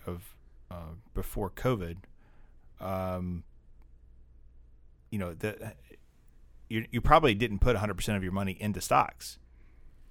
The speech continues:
You probably, if you're a retiree, you're probably at the most sixty stock, forty bonds,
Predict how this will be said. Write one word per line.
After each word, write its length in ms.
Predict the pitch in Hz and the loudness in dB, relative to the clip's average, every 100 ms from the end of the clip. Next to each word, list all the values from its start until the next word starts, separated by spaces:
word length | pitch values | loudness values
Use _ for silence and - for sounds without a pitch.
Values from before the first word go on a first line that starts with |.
| - - | -20 -12
You 140 | 104 | 0
probably, 420 | 98 120 120 107 95 | 4 4 4 2 0
if 120 | 104 | 0
you're 180 | 113 95 | 0 0
a 60 | |
retiree, 640 | - 113 117 104 131 98 | 0 2 2 2 0 0
you're 140 | 92 95 | -2 0
probably 520 | 107 104 98 92 80 | 0 0 -2 -4 -10
at 80 | 80 | -10
the 80 | 85 | -6
most 360 | 101 113 - | -4 -2 -4
sixty 360 | - 98 - 95 | -6 -8 -8 -8
stock, 400 | - 92 87 - | -6 -6 -6 -8
forty 300 | - 104 92 | -6 -4 -4
bonds, 720 | 87 107 85 90 113 - | -4 -4 -4 -6 -10 -12